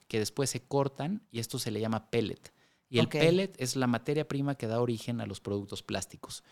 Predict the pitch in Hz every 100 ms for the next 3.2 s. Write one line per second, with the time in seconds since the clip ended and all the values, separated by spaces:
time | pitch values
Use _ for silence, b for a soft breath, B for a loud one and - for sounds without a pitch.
0 | b b 131 123 156 - 170 143 143 139
1 | 160 135 131 185 - b b b _ _
2 | 113 110 110 107 110 110 - 151 151 139
3 | 185 -